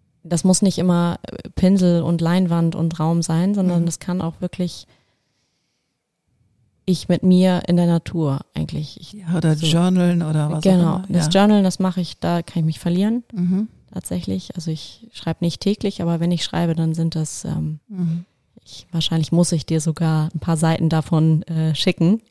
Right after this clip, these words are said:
Speaker 2: Unbedingt.
Speaker 1: Ich kenn ja deine Instagram-Seite, die
Speaker 2: Ja.
Speaker 1: wundervolle, und find es faszinierend, wie, ähm, ja, wie, wie liebevoll da jede Seite so gestaltet ist. Und,
Speaker 2: Mhm.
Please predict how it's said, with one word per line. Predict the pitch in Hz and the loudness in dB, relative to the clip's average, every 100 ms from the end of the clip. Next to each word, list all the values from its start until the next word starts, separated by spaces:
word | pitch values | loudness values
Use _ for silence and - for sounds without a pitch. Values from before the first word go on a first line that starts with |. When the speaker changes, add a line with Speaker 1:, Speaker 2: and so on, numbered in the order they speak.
| _ | _
Speaker 2:
Unbedingt. | 180 170 165 208 240 | 0 0 2 0 0
Speaker 1:
Ich | 180 | 0
kenn | 175 | 2
ja | 175 | 2
deine | 165 165 160 | 2 2 2
Instagram-Seite, | 165 180 - 170 156 160 160 160 160 | 2 -2 -4 -2 2 2 0 0 -2
die | 165 | 0
Speaker 2:
Ja. | 180 | 4
Speaker 1:
wundervolle, | 170 165 147 165 165 175 | 4 2 0 0 0 0
und | 160 160 | -2 -6
find | - 165 | -6 -8
es | 165 - - | -8 -14 -14
faszinierend, | - - 180 175 175 165 | -14 -14 -14 -4 -2 -2
wie, | 160 156 - _ _ _ _ - | -4 -4 -10 _ _ _ _ -6
ähm, | 151 156 156 160 - - - _ | -2 0 -2 -4 -10 -20 -20 _
ja, | 170 185 185 | -2 0 2
wie, | 170 170 165 - | 0 -2 -6 -8
wie | 160 170 | -6 0
liebevoll | 180 190 196 170 170 | 2 2 2 0 2
da | |
jede | 170 165 165 | 0 -2 -4
Seite | 160 160 - 156 | -4 -6 -4 -6
so | 160 | -6
gestaltet | 160 160 170 170 160 160 | -6 -6 -4 -2 -4 -6
ist. | 151 - | -8 -6
Und, | 156 - | -8 -8
Speaker 2:
Mhm. | 208 175 170 | -4 -2 -2